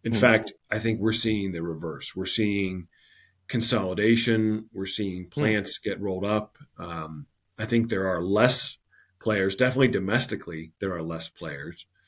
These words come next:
Speaker 2: Mm-hmm.
Speaker 1: And then internationally, you have, and I don't wanna go too far down this road because I'm not an
Speaker 2: Yeah.
Speaker 1: expert, but you've got things like the tariff and the anti-dumping, and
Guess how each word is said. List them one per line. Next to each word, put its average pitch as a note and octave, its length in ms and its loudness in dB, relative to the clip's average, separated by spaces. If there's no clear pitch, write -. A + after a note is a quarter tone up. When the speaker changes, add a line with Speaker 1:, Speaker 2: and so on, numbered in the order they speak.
Speaker 2:
Mm-hmm. G#2 400 -2
Speaker 1:
And B2+ 100 4
then A#2+ 180 6
internationally, A#2+ 680 4
you G#2+ 180 0
have, G2 500 -2
and A2 120 -4
I A2+ 60 -2
don't A#2 140 -2
wanna A2+ 160 -2
go A2+ 100 2
too A#2+ 200 0
far A#2+ 180 6
down A2+ 180 6
this G#2+ 180 0
road G#2+ 300 2
because G#2 220 -4
I'm G#2+ 100 0
not A2+ 140 4
an A2 80 2
Speaker 2:
Yeah. A2+ 80 8
Speaker 1:
expert, G2 500 -2
but G#2+ 160 0
you've G#2+ 160 -2
got A2 220 0
things A2+ 320 -4
like G2+ 160 -2
the G2 80 -6
tariff G#2+ 540 0
and G2 100 -4
the F#2+ 160 -4
anti-dumping, G#2+ 880 0
and F2 200 -4